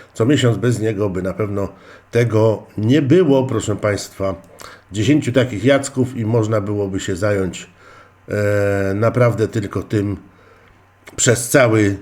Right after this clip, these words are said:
Boży dzień. I materiałów jest po prostu nie do przerobienia. Dziękuję również pani Bernadette. Sto takich pań jak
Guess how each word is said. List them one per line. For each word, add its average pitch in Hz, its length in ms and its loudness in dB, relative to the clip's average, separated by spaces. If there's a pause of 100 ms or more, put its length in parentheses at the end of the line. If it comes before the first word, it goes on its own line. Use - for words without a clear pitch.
(280)
Boży 107 500 2 (200)
dzień. 101 380 2 (1120)
I 101 160 -4 (340)
materiałów 127 680 4
jest 107 160 -2
po 110 80 -2
prostu 104 320 -4
nie 160 260 4
do 123 220 2
przerobienia. 95 640 -2 (340)
Dziękuję 151 320 4
również 107 280 0
pani 101 220 -2
Bernadette. 123 640 -4 (160)
Sto - 280 2
takich 127 300 0
pań 113 260 -4 (400)
jak 101 200 -4